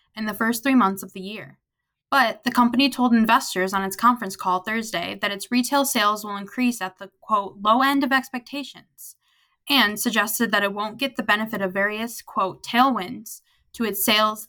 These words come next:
the rest of the year that it did during the first quarter. That suggests the chain's same-store sales may continue to struggle as consumers shift away from pizza delivery.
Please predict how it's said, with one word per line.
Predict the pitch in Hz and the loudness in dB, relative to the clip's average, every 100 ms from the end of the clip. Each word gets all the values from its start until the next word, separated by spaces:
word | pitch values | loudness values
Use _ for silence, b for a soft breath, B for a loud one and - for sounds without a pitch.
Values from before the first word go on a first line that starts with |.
| - | -6
the | 202 | -2
rest | 190 - | -2 -4
of | 196 | -6
the | 190 | -4
year | 196 208 | 0 0
that | 190 185 | 0 -2
it | 180 | -4
did | 190 185 | -4 -4
during | 185 180 | -6 -8
the | 180 | -12
first | 170 175 - | -14 -14 -6
quarter. | 214 202 - _ _ _ _ _ _ - | -4 -4 -10 _ _ _ _ _ _ 0
That | 208 196 | 2 2
suggests | 233 208 208 - | 0 0 0 -2
the | 214 | -8
chain's | 196 226 220 214 | -4 0 0 0
same-store | 233 226 220 226 220 | 0 2 2 0 0
sales | 220 220 220 | 2 2 2
may | 220 214 | -2 -4
continue | 226 - 254 | -4 0 0
to | 247 | 0
struggle | 254 277 285 208 180 | -2 2 2 2 -4
as | 190 196 | -4 -6
consumers | - 202 196 220 269 | -8 -12 -6 0 0
shift | 254 254 240 | 0 -2 -2
away | 202 180 | -2 -2
from | - 190 | -4 -12
pizza | - 175 170 | -14 -14 -10
delivery. | 160 190 190 - _ | -8 -8 -8 -16 _